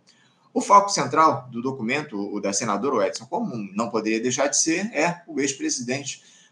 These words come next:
Bolsonaro, aquele que fomentou o golpismo aqui no nosso país. E eu queria saber de você como é que esse relatório da C P M I repercutiu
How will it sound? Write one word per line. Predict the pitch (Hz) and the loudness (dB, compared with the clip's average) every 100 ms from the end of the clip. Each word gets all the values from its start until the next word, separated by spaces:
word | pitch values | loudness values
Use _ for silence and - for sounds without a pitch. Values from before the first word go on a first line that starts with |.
| - | 0
Bolsonaro, | 165 165 170 123 117 | 2 4 4 6 6
aquele | 110 - 170 | 6 2 -2
que | 170 | -4
fomentou | - 202 180 131 170 165 | -2 0 0 0 2 4
o | |
golpismo | 139 127 - 156 123 101 | 4 2 2 2 2 -2
aqui | - | -4
no | 139 139 | -6 0
nosso | 127 131 - | 0 0 2
país. | 113 92 - - - - - - | 2 2 -4 -6 -12 -20 -20 -4
E | 247 | 2
eu | 311 | 2
queria | 320 254 | 4 2
saber | 202 151 202 - | 2 2 2 0
de | 143 160 | -2 0
você | 143 - 190 190 | 2 2 2 0
como | 214 | -2
é | 311 | -4
que | - 359 | -2 0
esse | 339 196 - 190 | 0 0 0 0
relatório | 160 190 180 135 185 185 147 107 101 - | 0 2 2 2 6 8 8 4 -4 -6
da | 117 117 | 0 2
C | 160 | 2
P | 160 156 | 2 0
M | 131 | 4
I | 147 | 4
repercutiu | 156 165 175 170 - 180 165 | 4 2 -2 -2 -2 2 0